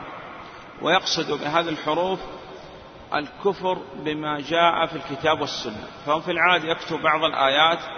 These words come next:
ويكتب بعض، بعدها حروف،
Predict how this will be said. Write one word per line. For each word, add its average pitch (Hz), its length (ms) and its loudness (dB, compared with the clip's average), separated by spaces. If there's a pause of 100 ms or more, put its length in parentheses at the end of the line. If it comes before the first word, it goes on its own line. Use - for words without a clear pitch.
(140)
ويكتب 143 380 -6
بعض، 151 400 4 (420)
بعدها 156 520 4 (760)
حروف، 160 300 6